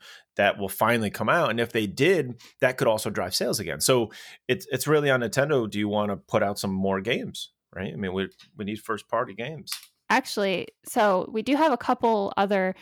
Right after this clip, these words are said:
Speaker 2: interesting, um, little bits of information from their fiscal results. So they
Speaker 1: Mm-hmm.
Speaker 2: did spend a record amount this past fiscal year on research and development. So over the course of the past financial year, Nintendo led a ninety-three point two billion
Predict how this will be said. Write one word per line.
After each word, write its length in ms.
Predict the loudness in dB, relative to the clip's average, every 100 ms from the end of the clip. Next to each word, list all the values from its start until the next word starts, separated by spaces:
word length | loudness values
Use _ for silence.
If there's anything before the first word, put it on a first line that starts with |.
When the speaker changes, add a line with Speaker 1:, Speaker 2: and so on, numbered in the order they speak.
| -20 -2
Speaker 2:
interesting, 760 | 2 2 2 2 2 4 2 -2 _ _ _ -4
um, 340 | 0 0 -2 -6 _ _ -20 _ 0
little 180 | 2
bits 220 | 4 2 2
of 100 | 0
information 600 | 0 0 0 0 0 0
from 180 | 0
their 160 | 0 0
fiscal 320 | 0 0 0
results. 420 | -2 -2 -4 -2
So 240 | 2 2 4
they 120 | 2
Speaker 1:
Mm-hmm. 60 | 4
Speaker 2:
did 200 | 2 0
spend 440 | 0 2 4 4 4
a 80 |
record 380 | 4 2 2 2
amount 720 | 2 2 2 4 2 -4 -20 _ _ _
this 140 | -4 0
past 300 | 0 0 -2
fiscal 260 | -4 2
year 160 | 4 4
on 260 | 2 2 2
research 400 | 0 -2 -4 -6
and 80 | -4
development. 480 | -2 -2 -4 -12 -12 -20 -20 -20 -10
So 220 | 2 4 6
over 160 | 4
the 140 | 2 0 -2
course 280 | 0 2 2
of 60 | 0
the 80 | 2
past 300 | 2 2 2
financial 420 | 2 2 2 0
year, 140 | 2
Nintendo 420 | 0 0 0 2
led 220 | 4 2 2
a 280 | 0 -2 -2
ninety-three 520 | 0 2 2 2 0
point 260 | 0 -2 0
two 120 | -2
billion 600 | 2 2 4 4 2 0